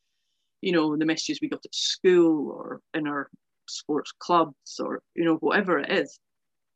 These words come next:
that we've all picked up some of these to varying degrees. You know, we pick it up from the media, and it's the more we can be aware of that and start to work out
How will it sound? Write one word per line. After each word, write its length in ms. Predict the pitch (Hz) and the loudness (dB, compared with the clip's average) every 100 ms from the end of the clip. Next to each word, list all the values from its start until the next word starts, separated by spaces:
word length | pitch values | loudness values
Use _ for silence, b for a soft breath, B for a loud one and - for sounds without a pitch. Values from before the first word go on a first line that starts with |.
| _ | _
that 140 | 185 175 | -6 2
we've 200 | 208 208 | 2 2
all 240 | 226 240 - | 0 -2 -4
picked 280 | - - - | -8 -6 -6
up 140 | - | -6
some 260 | - 180 208 | -6 -2 0
of 120 | 208 | 0
these 280 | - - - | -4 -8 -8
to 140 | - | -4
varying 380 | 160 160 156 147 | 0 2 2 0
degrees. 580 | 139 139 175 - - - _ _ _ _ _ | -4 -6 -6 -8 -14 -20 _ _ _ _ _
You 100 | - | -10
know, 560 | 156 151 151 - _ - - | -6 -6 -8 -14 _ -16 -8
we 120 | 160 | -6
pick 200 | - 165 | -4 -6
it 60 | - | -4
up 140 | - | -6
from 140 | - 156 | -6 -4
the 60 | |
media, 480 | 151 165 160 156 147 - _ _ _ 160 | 0 0 2 2 0 -8 _ _ _ -2
and 220 | 160 156 _ _ _ _ _ _ _ _ _ _ - | -2 -2 _ _ _ _ _ _ _ _ _ _ -4
it's 200 | 165 - | -4 -4
the 80 | |
more 200 | 185 202 | 0 2
we 120 | 208 240 | 2 0
can 160 | 202 | -2
be 120 | 170 | 0
aware 540 | 160 151 151 180 214 202 | 0 -2 -2 0 2 0
of 120 | 165 _ - | -4 _ -8
that 240 | - 277 - | -6 -6 -8
and 160 | 170 160 | -8 -8
start 400 | - - 151 - - | -6 -2 -2 -2 -8
to 140 | - 160 | -6 -2
work 220 | 160 - 156 | -2 -4 -4
out 220 | 147 | -2